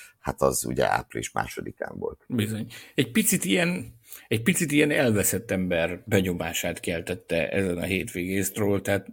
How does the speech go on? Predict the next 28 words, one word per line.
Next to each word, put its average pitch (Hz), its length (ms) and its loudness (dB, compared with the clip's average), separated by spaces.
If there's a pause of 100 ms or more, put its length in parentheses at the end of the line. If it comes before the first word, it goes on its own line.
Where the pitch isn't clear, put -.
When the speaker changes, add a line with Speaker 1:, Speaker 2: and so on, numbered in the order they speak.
(140)
Speaker 2:
picit 127 300 -2
olyan 131 160 4
érzésed 113 500 10
volt 117 220 6
veled 113 240 2
kapcsolatban, 113 580 4
mintha 113 560 4
úgy 131 240 6
lenne 95 220 4
ez, 98 160 4
hogy 101 160 6
bárhol 101 500 2
lennék, 95 280 0
most 110 180 0
csak 104 100 -2
ne 104 120 2
itt 92 180 -2
kellene 82 380 0
lenni. 160 500 2 (1800)
Nem 113 240 10
tudok 95 300 2
egyebet 87 340 2
hozzáfűzni 85 920 -2
ahhoz, 85 440 -2 (120)
amit 87 380 -4
elmondtál, 113 800 4
egyet 92 520 0
értek 90 420 0